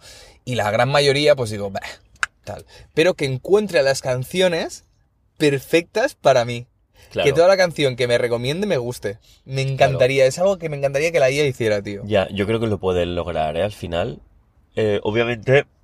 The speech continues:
Speaker 2: yo creo que es, ya estamos hablando, no quiero habl-, a-, no quiero entrar en conspiración ni mucho menos, pero yo creo que la clave aquí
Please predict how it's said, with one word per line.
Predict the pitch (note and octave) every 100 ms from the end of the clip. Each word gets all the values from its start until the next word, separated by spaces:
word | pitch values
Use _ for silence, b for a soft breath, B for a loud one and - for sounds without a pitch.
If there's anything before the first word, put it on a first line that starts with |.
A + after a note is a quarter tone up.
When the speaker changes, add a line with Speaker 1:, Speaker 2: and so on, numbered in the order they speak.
| -
Speaker 2:
yo | G2+ G#2
creo | A2+
que | - G2+ F#2+ _ _ _ -
es, | F#2
ya | G2
estamos | F#2 G#2+ A2+
hablando, | G2 F#2 G2+ A2+ - _ _ - -
no | F2+ F2+ F2+ F2
quiero | G#2+ G#2
habl-, | F2+ F2+
a-, | F2 E2 E2+
no | F2
quiero | G#2+
entrar | G#2+ G2
en | A2+
conspiración | A2 F#2 - F2+ - G2
ni | A2
mucho | F#2+ -
menos, | F2 E2 - -
pero | - G#2+
yo | A#2 G#2
creo | G2+ A#2
que | - F#2
la | E2+
clave | F#2+ G2 G#2
aquí | - G#2+ A2